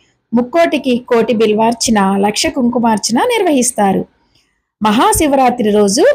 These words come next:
శ్రీ పార్వతీ సమేత శ్రీ క్షీరారామలింగేశ్వరుడు, రావణ బ్రహ్మ వాహనం పైన, లక్ష్మీ జనార్దనుడు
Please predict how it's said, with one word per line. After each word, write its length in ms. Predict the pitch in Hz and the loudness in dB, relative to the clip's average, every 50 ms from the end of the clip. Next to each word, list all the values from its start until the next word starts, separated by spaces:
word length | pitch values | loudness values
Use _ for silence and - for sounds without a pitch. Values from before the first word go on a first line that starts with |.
| 587 - - - _ _ - | 0 -4 -10 -18 _ _ -8
శ్రీ 200 | - - 277 262 | -4 -2 0 -2
పార్వతీ 580 | - - 220 202 208 233 269 285 285 320 339 349 | 0 0 0 2 2 2 2 0 2 0 0 2
సమేత 500 | - 320 277 262 254 254 247 254 240 240 | 2 2 2 2 2 0 0 0 0 0
శ్రీ 260 | - 247 233 233 226 | 0 0 0 0 -2
క్షీరారామలింగేశ్వరుడు, 1700 | - - - - 220 208 214 226 277 311 339 349 320 302 285 285 262 247 240 233 240 233 226 - 226 202 202 202 208 214 302 466 494 - - _ _ _ _ _ _ _ - | -4 -6 -6 -2 0 0 2 2 2 2 4 4 4 2 2 2 2 2 2 2 2 0 0 0 0 0 2 2 2 2 2 2 0 -2 -6 _ _ _ _ _ _ _ 0
రావణ 400 | 208 196 196 214 262 311 330 359 | 2 2 4 4 2 2 2 2
బ్రహ్మ 300 | 349 349 339 339 339 330 294 | 2 2 2 2 2 2 2
వాహనం 440 | 240 226 220 214 208 226 226 226 208 | 4 4 2 2 2 2 2 2 2
పైన, 520 | - 208 202 202 202 202 196 196 196 - - _ _ _ _ _ _ _ _ _ - 196 | 0 0 2 2 2 2 2 0 -2 -4 -8 _ _ _ _ _ _ _ _ _ -2 0
లక్ష్మీ 440 | 214 226 - - 302 339 381 415 | 0 0 0 0 0 0 0 2
జనార్దనుడు 760 | 349 339 302 277 262 247 240 208 202 240 226 226 240 254 349 | 2 2 2 2 2 2 2 0 0 0 0 2 2 2 2